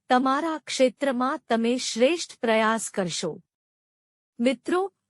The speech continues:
શનિદેવના આશીર્વાદ તમારા પર રહેશે. દેવી સરસ્વતીના આશીર્વાદથી તમને, દેવી સરસ્વતીના આશીર્વાદથી તમને શિક્ષણ ક્ષેત્રમાં સફળતા મળશે.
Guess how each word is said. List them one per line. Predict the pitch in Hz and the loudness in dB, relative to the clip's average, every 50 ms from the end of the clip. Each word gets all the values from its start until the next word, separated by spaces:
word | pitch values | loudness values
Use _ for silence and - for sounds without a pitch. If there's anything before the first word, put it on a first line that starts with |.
| _ - | _ -12
શનિદેવના | - - - 330 339 339 392 403 339 349 339 359 339 349 339 349 359 | -6 0 2 2 2 4 2 2 2 2 0 0 0 0 0 0 0
આશીર્વાદ | 339 - - 220 240 247 247 - 302 277 262 233 214 247 254 269 247 - _ - | 0 0 2 2 2 2 0 -2 -2 0 0 2 2 2 2 2 0 -4 _ -2
તમારા | 233 220 214 220 233 240 247 247 247 | 0 2 4 4 2 2 2 2 0
પર | 254 - - 220 214 | 0 0 0 0 0
રહેશે. | 190 185 180 165 185 185 165 - 202 175 175 - _ _ _ _ _ _ _ - | 0 -2 -2 -2 -2 -2 -2 -2 -4 -4 -4 -6 _ _ _ _ _ _ _ -6
દેવી | 214 214 285 302 330 330 359 370 392 | -2 0 2 2 4 4 4 4 2
સરસ્વતીના | - - - 247 240 247 262 - - - 240 208 - 247 240 226 247 262 269 - - | 2 2 2 2 4 4 2 0 0 -2 -2 0 0 0 0 0 0 -2 -2 -2 0
આશીર્વાદથી | - 208 226 220 - - 285 254 262 226 226 226 226 214 - - 233 254 285 269 _ _ - | 0 0 2 0 -2 -2 -2 -2 0 0 2 0 0 -2 -6 -4 -4 -4 -4 -4 _ _ -2
તમને, | - 262 262 269 277 294 311 330 320 | 0 0 0 0 -2 -2 -2 -2 -2
દેવી | 226 190 214 220 233 226 262 294 320 | 0 2 2 2 2 2 0 -2 -2
સરસ્વતીના | - - - 233 220 233 240 - - - 220 208 - 240 240 240 254 269 294 - - | -2 -2 0 0 2 2 0 -2 -2 -4 -4 -2 0 -2 0 0 0 -2 -4 -6 -2
આશીર્વાદથી | - 208 208 208 - - 269 254 240 220 214 220 226 202 _ - - 247 254 262 _ _ _ - | 0 0 0 0 0 -2 0 0 2 2 2 0 0 -2 _ -4 -2 -2 -2 -4 _ _ _ 0
તમને | 254 240 233 254 269 285 302 | 0 2 2 0 -2 -4 -4
શિક્ષણ | 269 - - 285 - - - - 330 339 339 | -4 -4 -4 -4 -4 -4 -4 -2 -2 -2 -2
ક્ષેત્રમાં | 294 - - - - 254 254 202 - - 262 254 240 262 262 285 | -6 -8 -4 2 2 2 2 2 0 0 0 0 0 0 -2 -4
સફળતા | 285 - - - 214 - - 233 233 226 - 247 233 240 | -4 -4 -2 -2 -2 -2 0 0 0 0 2 0 0 2
મળશે. | 214 196 180 170 175 160 - - 190 156 - - | 0 0 -2 -2 -4 -4 -4 -4 -4 -6 -6 -10